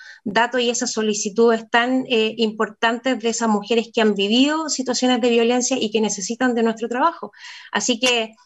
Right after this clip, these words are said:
ante eso, hemos reforzado, eh, diferentes áreas, como por ejemplo, el hacer más contrataciones de abogados, psicólogos, asistentes sociales,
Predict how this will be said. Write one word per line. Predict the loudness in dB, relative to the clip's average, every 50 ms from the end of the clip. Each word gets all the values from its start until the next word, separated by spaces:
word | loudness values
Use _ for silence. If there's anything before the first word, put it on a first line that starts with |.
| _ _ -2
ante | 0 0 0 2 2 2 2 2
eso, | 0 0 0 0 0
hemos | 2 2 4 4 4 4
reforzado, | 2 0 0 0 -4 -6 -4 -2 0 4 4 4 4 2 2 2 2 0 2 2
eh, | 2 4 4 2 2 0 -2
diferentes | -6 -4 -2 -2 -2 0 2 2 4 4 2 0 0 2 2 4 4 2 0 -2 -4 0
áreas, | 2 4 4 2 2 0 0 0 -2 0 0
como | 2 2 2 2
por | 0 0 0
ejemplo, | -2 -2 0 0 2 2 0 0 0 0 0 0 0 -4 -12 -20 -14 -4
el | -2 0 0 0 -2
hacer | -4 -4 -4 -2 0 2
más | 2 2 2 0
contrataciones | 0 -2 0 0 0 0 0 -2 -4 0 0 2 2 2 2 2
de | 2
abogados, | 4 4 4 4 2 2 4 4 2 2 0 -2 -6
psicólogos, | -8 -8 -2 2 4 4 6 6 4 4 4 0
asistentes | -2 -2 -10 -8 -4 -2 -2 -2 -2 -4 -6
sociales, | -6 -6 -2 0 2 4 4 2 0 -2